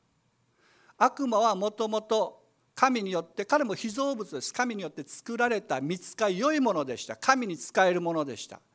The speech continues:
しかし、神だけ賛美されるものは面白くない。自分も褒められたい。自分も神のようになりたい。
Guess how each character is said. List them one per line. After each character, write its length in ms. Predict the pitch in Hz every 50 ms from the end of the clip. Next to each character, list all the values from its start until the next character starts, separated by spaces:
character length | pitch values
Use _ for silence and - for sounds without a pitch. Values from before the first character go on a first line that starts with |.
| _ _ - - - _
し 160 | - - -
か 120 | - 277 240
し、 160 | - 214 - -
神 400 | - - 320 349 359 339 311 254
だ 140 | 269 262 247
け 280 | 254 320 302 254 - - 277 - - _ _ _ _ _ _ _ _ _ _ _
賛 360 | - - 269 277 277 262 220
美 100 | 196 185
さ 180 | - - 202 196
れ 160 | 196 190 196
る 80 | 190
も 200 | 196 190 185 180
の 260 | 175 156 - - - _ _ _ _
は 280 | - 233 196 - - - _ -
面 220 | 196 202 247 254
白 280 | 240 - 277 269 262 247
く 120 | - 220
な 140 | 202 185 170
い。 40 | 160
自 180 | 131 180 247
分 380 | 247 285 311 302 285 277 277 277
も 140 | 285 269 -
褒 160 | - 214 214
め 100 | 208 214
ら 220 | - - - 220
れ 100 | 214 202
た 320 | 202 - - 233 240 240 220
い。 100 | 180 - - _ _ - - - _
自 160 | - 170 254 240
分 240 | 269 285 262 254
も 140 | 262 262 254
神 260 | 254 285 311 285 285
の 140 | 254 240 220
よ 140 | 208 202 196
う 40 | 185
に 240 | 170 156 135 131 127
な 160 | 135 156 185
り 100 | 233 226
た 300 | - - 247 254 262 247
い。 100 | 214